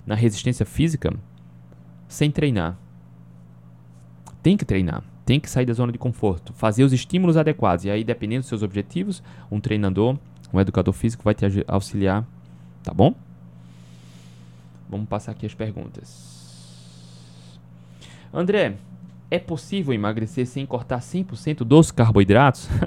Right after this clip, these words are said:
<laughs> Interessante a pergunta, né? Eu entendo, a gente tá numa era de abundância de informação, né? Todo mundo tem acesso agora, você pode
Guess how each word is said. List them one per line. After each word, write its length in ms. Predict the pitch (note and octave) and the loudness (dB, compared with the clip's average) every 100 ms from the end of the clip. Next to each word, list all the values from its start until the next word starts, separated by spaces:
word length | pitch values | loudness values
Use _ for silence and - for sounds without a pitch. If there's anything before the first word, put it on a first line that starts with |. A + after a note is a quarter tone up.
| D3+ - - - | -2 -6 -20 -20
<laughs> 600 | - - - - - - | -20 -20 -20 -20 -20 -20
Interessante 400 | - D#3+ - D3+ | -4 -4 -2 -2
a 40 | C3 | 0
pergunta, 440 | B2 G#2+ G2+ F#2+ | 0 0 -2 -2
né? 160 | G2+ F#3+ - - - - | -4 -4 -8 -20 -20 -6
Eu 100 | B2 | 0
entendo, 240 | E3+ D3+ A2 | 2 4 4
a 60 | |
gente 200 | A2 D3 | 4 2
tá 120 | - D#3 | 2 4
numa 240 | D#3 B2+ | 4 4
era 260 | A#2+ C3+ A2 | 4 4 2
de 320 | G2 G#2+ - | 0 -2 4
abundância 800 | C3 C3 C#3+ B2 C3+ G3 - E3+ | 2 4 2 4 4 4 4 4
de 120 | C#3 | 4
informação, 680 | D#3 - D3+ D3+ - F#2 - - - - - - - | 2 6 8 8 4 2 0 -8 -20 -20 -20 -14 0
né? 140 | G2 | 0
Todo 240 | - E3 | 2 2
mundo 280 | D#3 D3 C#3+ | 2 2 0
tem 200 | B2+ B2 | 4 4
acesso 440 | A#2+ - C3 C#3 G2 | 4 2 -2 0 -2
agora, 360 | G2 A#2+ A2+ | 0 2 2
você 320 | F2 G2+ - | 0 -4 -4
pode 460 | C3+ A#2 B2+ G#2+ - | -6 -4 -4 -4 -6